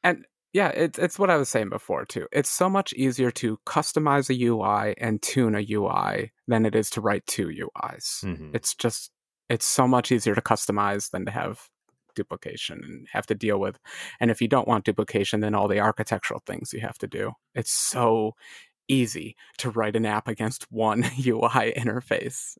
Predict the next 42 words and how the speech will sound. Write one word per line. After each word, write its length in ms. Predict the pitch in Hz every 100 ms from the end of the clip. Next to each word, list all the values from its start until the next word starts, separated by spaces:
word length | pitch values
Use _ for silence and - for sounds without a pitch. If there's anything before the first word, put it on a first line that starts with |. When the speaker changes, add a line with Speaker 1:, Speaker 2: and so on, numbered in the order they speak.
| _
Speaker 2:
It's 100 | -
true. 260 | - - 120
Speaker 1:
No 180 | 135
matter 280 | 147 156 165
what 140 | 156 151
the 100 | 117
interface 460 | 151 156 117 -
is, 180 | 98 107
you 120 | 117
can 160 | - 131
make 180 | 143 120
it 100 | -
look 220 | 127 -
good. 400 | 160 170 190 175
It's 220 | - -
just 240 | - 123 -
how 80 |
much 240 | 127 123 -
time 200 | 135 123
do 80 | 135
you 80 | -
have? 300 | - - -
Make 180 | 135 104
Speaker 2:
Why, 100 | 92
Speaker 1:
it 100 | -
look 140 | 123
good. 260 | - 123 127
Speaker 2:
why 200 | 101 90
do 80 | 87
you 60 | 92
think 180 | 110 104
I 80 |
love 200 | 107 107
Xamarin 380 | 101 107 110 107
Forms? 440 | - 147 120 82 95
You 80 |
know, 120 | 92 87
it's 120 | 92
like, 140 | 92
I 100 | 87
can, 100 | 120
Speaker 1:
Exactly. 540 | 101 135 143 - 120